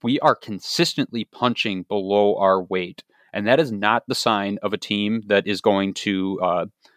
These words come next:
make a run or necessarily advance from the group in, uh, World Cup qualifying. There's a lot better teams we're gonna be facing.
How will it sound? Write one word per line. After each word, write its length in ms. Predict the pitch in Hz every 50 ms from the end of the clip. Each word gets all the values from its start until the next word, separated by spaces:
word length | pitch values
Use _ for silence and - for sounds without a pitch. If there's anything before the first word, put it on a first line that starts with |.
| _ _ -
make 220 | 98 107 113 -
a 60 | 120
run 420 | 98 101 101 104 127 165 175 175 165 _ -
or 180 | 117 113 123 120
necessarily 600 | 101 120 139 - 208 - - 233 226 202 190 156
advance 320 | 113 104 110 123 139 139
from 160 | - - 123 113
the 60 | 104
group 420 | - 101 110 123 110 90 - - _ -
in, 340 | 107 104 101 98 95 95 - - - -
uh, 340 | - 98 90 82 80 82 - - _
World 180 | - 117 113 98
Cup 160 | - 107 - -
qualifying. 460 | 120 113 113 107 - - 95 90 87
There's 140 | 95 110 110
a 60 | 104
lot 320 | 92 92 107 127 156 151
better 200 | 143 156 151 147
teams 280 | 139 - 139 127 110 -
we're 100 | 110 107
gonna 140 | 117 113 107
be 100 | 110 104
facing. 440 | - 117 113 110 - - 98 95